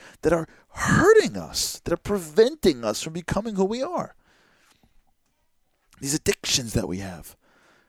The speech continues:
these habits that we've formed, the things that we do, and we don't call it out. We don't point to it and go, "It's this. And by the way, it's hurting us." Unless you can stare down a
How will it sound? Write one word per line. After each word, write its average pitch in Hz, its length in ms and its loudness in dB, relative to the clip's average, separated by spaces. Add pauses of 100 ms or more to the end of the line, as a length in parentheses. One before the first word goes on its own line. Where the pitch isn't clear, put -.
these 127 140 -6
habits - 600 0
that - 100 0
we've 107 160 -2
formed, 85 580 -10 (960)
the 131 80 -6
things 254 520 -4
that 190 160 0
we 160 140 -8
do, 156 440 -2
and 170 120 -2
we 202 100 0
don't 269 280 -2
call 202 420 0
it 196 80 2
out. - 500 -6 (920)
We 175 80 -4
don't 208 180 0
point 208 320 2
to 127 100 -4
it 117 60 -2
and 110 80 -6
go, 110 220 2 (280)
"It's - 180 0
this. - 460 0 (300)
And 139 180 -2
by 165 200 2
the 175 100 0
way, 170 340 2
it's - 180 -2
hurting 185 600 0
us." - 400 -8 (1600)
Unless 247 340 2
you 269 60 2
can - 200 -4
stare 196 460 4
down 143 540 -4 (560)
a 151 220 2